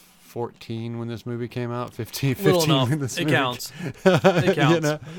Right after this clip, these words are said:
Speaker 2: It's little
Speaker 1: I had
Speaker 2: enough. It
Speaker 1: so,
Speaker 2: counts.
Speaker 1: I had so much fun with it, uh, but, uh, looking at it from an analytical per-, analytical perspective, as a, as a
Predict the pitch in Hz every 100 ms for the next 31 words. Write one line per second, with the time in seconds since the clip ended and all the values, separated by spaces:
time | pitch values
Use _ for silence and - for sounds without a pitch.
0 | 190 190 196 175 175 180 156 175 180 -
1 | 160 165 147 - 165 151 127 - 139 147
2 | 127 110 113 104 107 113 104 - 117 117
3 | 117 113 110 107 98 - - _ _ _
4 | - 139 143 147 135 123 123 120 123 120
5 | 113 113 110 - 127 123 117 120 - 107
6 | 104 - 110 110 110 98 90 - 113 101
7 | 104 98 107 104 98